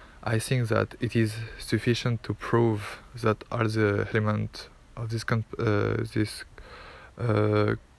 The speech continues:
conspiracy are false. For example, we, we are really used to see that in the social media, for example, currently. <clears throat>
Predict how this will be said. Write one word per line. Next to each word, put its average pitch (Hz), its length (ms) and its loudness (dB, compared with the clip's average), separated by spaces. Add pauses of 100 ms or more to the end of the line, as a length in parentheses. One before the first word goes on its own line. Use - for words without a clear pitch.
conspiracy 113 880 2
are 107 240 0
false. 113 500 0 (640)
For - 160 -4
example, 117 360 2
we, 110 580 2
we 110 140 0
are 101 60 2
really 107 500 0
used 117 300 4
to 110 100 0
see 110 180 2
that 107 240 4 (300)
in 107 120 -2
the 101 280 2
social 104 400 0
media, 101 560 0
for - 160 -4
example, 113 400 0
currently. 123 580 0
<clears throat> - 1200 -8